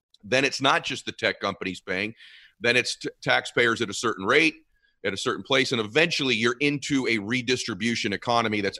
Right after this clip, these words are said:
out in the open. Doesn't this strip incentive? And two, won't it incre-, won't it encourage massive immigration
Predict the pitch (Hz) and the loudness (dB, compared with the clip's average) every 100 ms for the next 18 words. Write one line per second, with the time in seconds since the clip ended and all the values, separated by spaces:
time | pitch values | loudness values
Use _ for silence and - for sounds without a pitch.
0 | 113 117 120 113 104 - 117 101 92 92 | 0 2 2 -2 -2 2 2 2 -2 -6
1 | - - _ _ 147 165 196 185 - - | -10 -20 _ _ 2 2 2 2 2 -2
2 | - 151 156 156 131 98 98 - - _ | -2 -2 0 0 0 0 -2 -6 -20 _
3 | _ _ _ 113 113 - 196 143 120 117 | _ _ _ -4 -2 -2 2 4 2 -4
4 | - 90 135 180 151 143 131 147 - 123 | -12 0 4 4 4 2 0 -6 -4 0
5 | 160 120 - - 127 117 - 160 151 110 | 2 0 -2 -4 -4 -2 -2 2 4 4
6 | - - 107 135 160 175 165 - 92 87 | 0 -6 -6 0 2 2 2 -4 -6 -10
7 | - _ _ _ _ _ _ _ - 151 | -18 _ _ _ _ _ _ _ 0 2
8 | 147 135 127 - 104 90 | 4 4 2 2 -2 -4